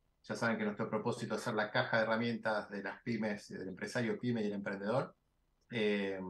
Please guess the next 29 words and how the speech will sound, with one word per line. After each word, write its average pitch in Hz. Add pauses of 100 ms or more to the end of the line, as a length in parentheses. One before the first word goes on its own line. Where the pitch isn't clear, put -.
(680)
eh, 95
por 98
otro 101
lado, 110
vamos 110
a 101
lo 98
de 98
este, 90 (240)
este - (120)
jueves 107 (120)
en 98
LinkedIn 98
en 101
vivo. 113 (1500)
Ahí 95
está 107
la 95
placa 110
con 101
María 104
Luisa 104
Fulgueira, 107
C -
E 110
O 107
de 98
Dalto 104
Sur. 117